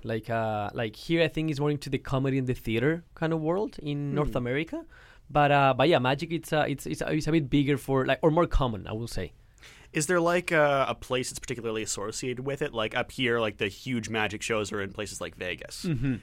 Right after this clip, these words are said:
Speaker 2: Is there the equivalent in South America?
Speaker 1: Mm, no, not really. The thi-, the thing about South America is that, uh, well, South America, we, is like, is like our own little tiny world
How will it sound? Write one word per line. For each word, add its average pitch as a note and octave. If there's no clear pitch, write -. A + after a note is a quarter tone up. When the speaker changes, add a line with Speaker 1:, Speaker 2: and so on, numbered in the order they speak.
Speaker 2:
Is C3+
there A#2+
the B2
equivalent A2+
in A#2
South B2+
America? C3+
Speaker 1:
Mm, G#3
no, F3+
not F3
really. F3
The D3+
thi-, E3+
the E3
thing E3+
about G3
South G#3
America E3+
is C#3+
that, D#3
uh, D3+
well, D#3
South -
America, E3
we, D3
is C3+
like, -
is C3+
like C#3
our A#2+
own C3+
little B2+
tiny B2
world A2